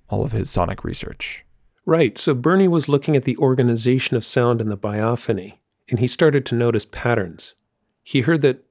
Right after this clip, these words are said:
Speaker 2: every habitat is composed of a unique combination of animal voices, a kind of signature in sound.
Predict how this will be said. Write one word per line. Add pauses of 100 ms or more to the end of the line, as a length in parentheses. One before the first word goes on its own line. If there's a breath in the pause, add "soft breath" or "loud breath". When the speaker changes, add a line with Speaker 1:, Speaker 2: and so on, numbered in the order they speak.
(120)
Speaker 2:
every
habitat
is
composed
of
a
unique
combination
of (100)
animal
voices, (120)
a
kind
of (240 soft breath)
signature
in
sound.